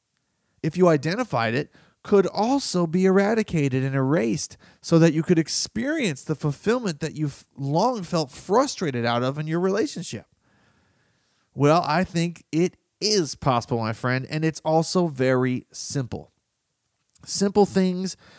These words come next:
seem to elude us because we want to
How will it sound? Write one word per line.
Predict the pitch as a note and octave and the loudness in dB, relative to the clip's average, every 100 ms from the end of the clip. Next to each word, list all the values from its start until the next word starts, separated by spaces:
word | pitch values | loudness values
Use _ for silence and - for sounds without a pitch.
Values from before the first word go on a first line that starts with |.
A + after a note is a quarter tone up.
| - - | -20 -16
seem | - - G3 G#3 | -6 -2 -2 -2
to | - F3 | 2 6
elude | E3 D#3+ G#3+ C#3+ | 6 6 6 4
us | A2 A#2+ | 2 -2
because | C3 A#2+ C3 | -4 -2 0
we | C3+ | 0
want | C3 D#3+ D#3+ | 2 0 -2
to | - D3 B2 | 0 2 2